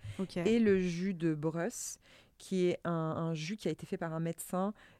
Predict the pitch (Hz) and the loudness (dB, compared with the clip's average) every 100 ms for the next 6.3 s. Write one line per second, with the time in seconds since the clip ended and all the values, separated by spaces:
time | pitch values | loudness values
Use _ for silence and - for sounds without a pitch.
0 | - 165 160 - - 170 - 170 165 170 | -6 -4 -4 -6 -4 -4 -2 -2 0 0
1 | 160 165 - - 175 156 160 - 170 170 | 2 0 0 -2 -2 0 -2 0 0 2
2 | 165 165 - 170 - - - 185 165 - | 0 -4 -2 -2 -2 -10 -6 -4 -4 -6
3 | 214 - 214 180 - 175 - 208 - 165 | -6 0 0 0 -6 -10 -8 -8 -4 -2
4 | 160 156 156 156 160 156 180 - 214 202 | -2 -4 -4 -4 -6 -6 -12 -8 -8 -8
5 | - 175 170 - 180 160 - 170 156 147 | -6 -6 -6 -8 -8 -8 -10 -6 -6 -4
6 | 165 156 | -6 -6